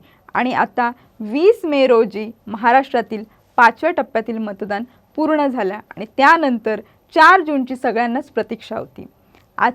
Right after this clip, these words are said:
चार जून रोजी महाराष्ट्रातील तसेच संपूर्ण देशभरातील मतदानाचा निकाल हा जाहीर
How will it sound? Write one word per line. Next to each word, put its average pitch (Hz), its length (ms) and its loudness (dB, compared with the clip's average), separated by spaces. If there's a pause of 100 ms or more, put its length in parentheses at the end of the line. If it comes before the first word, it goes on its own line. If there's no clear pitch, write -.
(120)
चार 262 260 8
जून 277 280 -2
रोजी 269 380 -2 (360)
महाराष्ट्रातील 262 920 0
तसेच 233 280 -10
संपूर्ण 254 420 -4
देशभरातील 240 920 -2 (360)
मतदानाचा 247 640 -2
निकाल 220 380 -6 (140)
हा 226 160 -8
जाहीर 202 240 -6